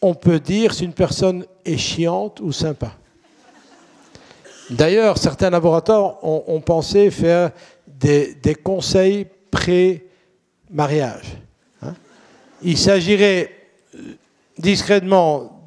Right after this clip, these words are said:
de racler un peu les crottes de votre partenaire, vous l'envoyez au laboratoire et on vous répond, attention, potentiel de, d'être un peu difficile et chiante.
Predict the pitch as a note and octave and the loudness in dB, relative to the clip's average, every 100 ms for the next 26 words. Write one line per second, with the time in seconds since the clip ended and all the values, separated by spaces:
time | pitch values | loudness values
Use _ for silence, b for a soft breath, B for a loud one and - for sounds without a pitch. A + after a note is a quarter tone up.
0 | D3 D#3+ D3+ E3 E3 F#3+ D#3+ E3+ E3+ E3 | -4 0 0 0 0 0 2 2 2 2
1 | - F3 - C#3+ C#3+ - E3 - C#3+ C3+ | 2 0 0 -2 -2 0 -4 -2 -4 0
2 | D#3 G3+ A3+ b b b b b C#3+ D#3+ | 2 0 -2 b b b b b -4 2
3 | F3 F#3 F3 F3+ F3 D#3+ - F3 F#3+ F3 | 2 4 2 2 2 -2 -4 0 0 2
4 | D#3 C#3+ C3 G3+ G#3+ F#3+ D#3+ D#3+ D3 C#3+ | 2 0 0 0 2 0 -2 0 0 0
5 | D#3+ F#3+ E3+ b b b _ _ _ _ | 0 -2 -4 b b b _ _ _ _
6 | D#3+ D#3+ C3+ - F#3 G3 D#3+ _ _ _ | -4 -4 -6 -6 -8 -8 -16 _ _ _
7 | _ _ - E3 D#3 - E3 D#3+ D3 C#3+ | _ _ -4 -2 -4 -4 -6 -4 -6 -8
8 | C#3+ D3 C#3 - C#3+ C3+ C3 - D3+ B2+ | -4 -4 -4 -4 -8 -4 -6 -4 -6 -6
9 | A2+ B2+ D3 B2 A2 A2+ - - | -10 -6 -6 -6 -8 -10 -16 -20